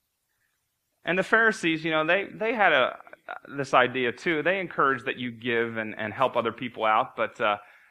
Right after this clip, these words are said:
they just tacked on, just, just put some interest on top of it.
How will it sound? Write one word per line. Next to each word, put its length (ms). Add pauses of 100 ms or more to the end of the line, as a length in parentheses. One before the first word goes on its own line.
(300)
they 100
just 220
tacked 280
on, 200
just, 240
just 200
put 120
some 180
interest 360
on 140
top 300
of 80
it. 140